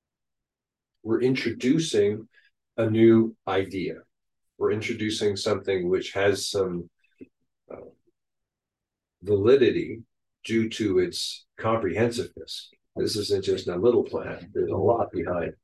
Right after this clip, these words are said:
this plan. And that's, again, my job is to share this plan. And that's all I've been working on for basically twenty-five years is this plan.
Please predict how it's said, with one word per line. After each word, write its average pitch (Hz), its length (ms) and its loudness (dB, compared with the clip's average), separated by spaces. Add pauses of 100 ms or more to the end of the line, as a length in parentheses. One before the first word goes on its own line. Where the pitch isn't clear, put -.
this 92 340 -2
plan. 101 320 0 (520)
And 82 120 0
that's, 95 240 2
again, 101 300 2
my 95 120 2
job 98 360 0
is 87 140 -4
to 90 120 -8
share 147 400 4
this - 140 0
plan. - 260 -8 (260)
And 92 100 -6
that's - 220 -2
all 101 200 4
I've 98 80 0
been 95 100 -4
working 95 280 0
on 85 280 -8
for 92 80 -6
basically 87 420 -4
twenty-five 90 560 -6
years 90 360 -2
is - 320 -12
this 87 220 -6
plan. 110 340 -2